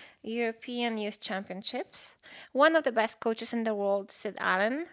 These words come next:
came up to me and was like, "You know what? You should bowl in college."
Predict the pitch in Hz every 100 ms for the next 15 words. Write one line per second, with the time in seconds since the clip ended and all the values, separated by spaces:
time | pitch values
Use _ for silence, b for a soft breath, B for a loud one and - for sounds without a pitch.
0 | - 220 226 220 - 269 330 302 302 277
1 | - _ - 311 302 320 320 - _ B
2 | B B B B B 349 427 339 339 330
3 | 330 370 311 - -